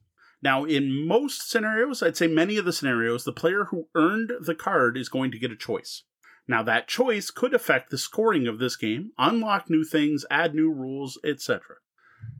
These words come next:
Now, after completing whatever it says on the guidepost card, the player with the most points wins. They get to mark off a trophy on their character box, which is worth points at the end of the campaign,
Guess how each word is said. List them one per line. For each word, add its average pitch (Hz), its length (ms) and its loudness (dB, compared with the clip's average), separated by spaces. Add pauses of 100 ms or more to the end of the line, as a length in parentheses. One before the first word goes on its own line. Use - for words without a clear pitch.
(120)
Now, 135 220 4
after 240 320 2
completing 220 460 -2
whatever 165 260 2
it 165 100 0
says 151 220 2
on 123 100 -2
the 117 80 -2
guidepost 170 600 0
card, 170 440 0
the 165 80 -4
player 135 240 2
with 147 100 0
the 139 60 -2
most 143 200 -2
points 156 220 4
wins. - 420 -4 (420)
They 147 120 4
get 165 160 2
to 143 80 0
mark 151 260 2
off 160 220 2
a 131 60 0
trophy 214 440 2
on 190 100 0
their 190 120 -2
character 190 320 2
box, 156 420 -4
which 120 160 -8
is 131 120 -6
worth 139 200 2
points 131 300 -6
at 127 80 -6
the 131 120 -4
end 113 140 -2
of 143 60 -10
the 156 60 -2
campaign, 147 580 -2